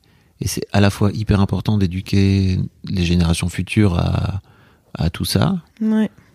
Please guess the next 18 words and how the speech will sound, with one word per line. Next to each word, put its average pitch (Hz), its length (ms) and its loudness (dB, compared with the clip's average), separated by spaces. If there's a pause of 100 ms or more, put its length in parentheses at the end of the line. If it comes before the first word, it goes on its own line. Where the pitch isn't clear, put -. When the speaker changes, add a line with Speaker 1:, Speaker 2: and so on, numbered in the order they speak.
(320)
Speaker 1:
Mais 92 120 2
effectivement, 101 500 2
il 92 300 2
faut, - 280 -14
il - 320 -10
y 95 40 0
a - 40 2
peut-être - 280 -4
un 80 240 4
juste - 320 -6
milieu 85 220 4
à 80 40 2
trouver, 80 320 0
j'en 85 160 -4
sais - 140 -8
rien, - 200 -8
en - 40 -12
fait. - 180 -18